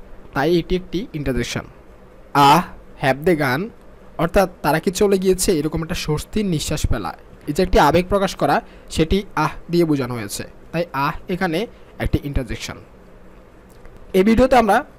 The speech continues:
parts of speech কী এবং parts of speech কত প্রকার, সেগুলো সম্পর্কে সংক্ষিপ্ত কিছু ধারণা পেয়েছি। এই প্রত্যেকটি parts of speech-এর সম্পর্কে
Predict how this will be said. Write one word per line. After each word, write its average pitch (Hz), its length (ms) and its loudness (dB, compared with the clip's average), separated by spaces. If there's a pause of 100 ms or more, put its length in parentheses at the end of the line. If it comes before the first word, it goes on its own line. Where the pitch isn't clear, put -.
(100)
parts 160 280 -6
of 208 100 -2
speech - 280 -8
কী 220 240 -4 (120)
এবং 160 300 0 (260)
parts 160 260 -6
of 208 100 -4
speech 202 440 -6
কত - 200 0
প্রকার, 202 360 -2 (200)
সেগুলো 185 440 -2
সম্পর্কে 226 500 0 (140)
সংক্ষিপ্ত 180 500 -2
কিছু 190 200 -2
ধারণা 139 280 -6
পেয়েছি। - 340 -4 (720)
এই 165 100 -4
প্রত্যেকটি 190 720 0 (520)
parts 175 200 0
of 185 100 0
speech-এর 180 380 -4
সম্পর্কে 143 600 -4